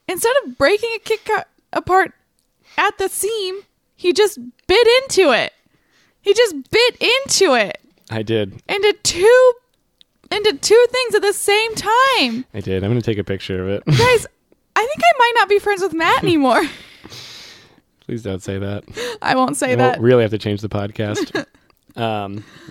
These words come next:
Speaker 2: I was gonna take a picture of you dangling your, your Kit Kat on your, the lid of your, or the, the rim of your, your teacup. <laughs>
Speaker 1: I wanted to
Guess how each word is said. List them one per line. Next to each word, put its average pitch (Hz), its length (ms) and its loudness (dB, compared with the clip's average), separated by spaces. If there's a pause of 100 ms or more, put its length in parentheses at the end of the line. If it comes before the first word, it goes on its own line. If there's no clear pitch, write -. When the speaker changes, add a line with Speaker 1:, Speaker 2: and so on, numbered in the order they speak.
(100)
Speaker 2:
I - 20 -10
was 110 80 -10
gonna 120 140 -6
take - 20 -6
a 95 40 -12
picture 101 220 -14
of 92 60 -12
you 98 80 -10
dangling 95 480 -8
your, 98 200 -12 (100)
your - 160 -20
Kit 113 220 -8
Kat 107 120 -6
on 101 140 -8
your, 101 100 -8 (160)
the 117 120 -10
lid 110 220 -2
of 110 120 -4
your, 107 160 -4 (100)
or 117 60 -8
the, 101 260 -10
the 117 160 -4
rim 113 160 0
of 107 100 -4
your, 104 160 -6 (140)
your 104 140 -14
teacup. 113 480 -14 (600)
<laughs> - 640 -16
Speaker 1:
I 302 60 2
wanted 330 320 0
to 302 220 -4